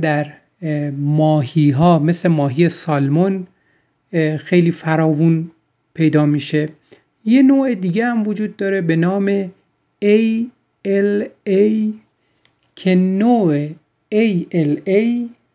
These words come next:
در بدن ما تبدیل می‌شه به همون انواع ای پی اِی و دی اچ اِی. نوع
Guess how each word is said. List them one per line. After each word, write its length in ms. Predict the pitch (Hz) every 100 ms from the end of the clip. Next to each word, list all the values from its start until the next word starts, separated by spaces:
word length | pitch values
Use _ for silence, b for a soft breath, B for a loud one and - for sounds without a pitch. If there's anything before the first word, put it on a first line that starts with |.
| _ _ _ _ _ _ _ _ _ _ _ _ _ _ _ _ _ _ _ _ _ _ _ _ _ _ _ _ _ _ _ _ _ - - _ 175
در 260 | 170 175 165
بدن 520 | 151 170 170 240 269
ما 340 | 240 233 226 220
تبدیل 480 | - 165 - 190 202
می‌شه 260 | 185 -
به 120 | 165
همون 320 | 160 190 196 190
انواع 580 | 170 151 143 170 175 175 -
ای 160 | 196 185
پی 240 | - 196 208
اِی 300 | 190 180 185
و 220 | 160 156
دی 340 | 135 135 180 -
اچ 240 | 170 - -
اِی. 280 | 170 151 127 - _ _ _ _ b b b b b b _ _ _ -
نوع 500 | 196 220 311 220 180